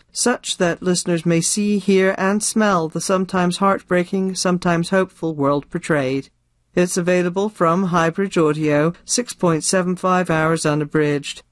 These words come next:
Trade edition, digital download, I S B N nine seven eight one six nine six six zero eight eight five five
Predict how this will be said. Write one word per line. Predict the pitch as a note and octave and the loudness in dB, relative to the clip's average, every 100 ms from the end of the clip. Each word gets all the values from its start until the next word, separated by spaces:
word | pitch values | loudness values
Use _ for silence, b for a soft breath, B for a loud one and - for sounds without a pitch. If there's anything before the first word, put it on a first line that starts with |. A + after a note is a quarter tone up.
| _ | _
Trade | - F#3+ G3 F#3 | -2 2 2 0
edition, | F3 F3+ E3+ G3 G3+ | -2 -2 0 -2 -4
digital | - F3 D#3+ E3 D#3+ | -2 -2 0 -4 0
download, | F#3+ G3 G3+ G3+ G3+ G3+ - - | 2 2 2 2 2 0 -2 0
I | G#3+ A3 | 2 2
S | G3+ F#3 - | 2 -2 -4
B | - F#3 | 0 2
N | F3+ F3+ F#3 - | 2 2 0 0
nine | F#3 F#3+ G3+ G#3+ | 0 2 2 0
seven | - E3 E3 F3 | 0 0 2 2
eight | F3+ G3 - - | 0 -2 -8 -2
one | E3 F#3+ G3+ | 0 0 -2
six | - E3+ - - | -2 -2 -4 -2
nine | F3+ F3+ F#3 F#3+ F#3 B | 0 2 0 0 -4 B
six | - B3+ A#3+ - - | -4 -4 -2 -4 -2
six | - F#3 - - F3+ | -2 -2 -4 -6 -2
zero | F3+ F#3+ F#3 F#3 F#3+ - | 2 4 4 4 2 -2
eight | F3 E3+ F3+ - | 0 0 -2 -2
eight | F3 G#3 - - | 0 0 -6 -6
five | - D#3+ D#3+ | -2 0 -2
five | - F#3 F#3 F#3+ F#3+ | 0 2 2 0 -2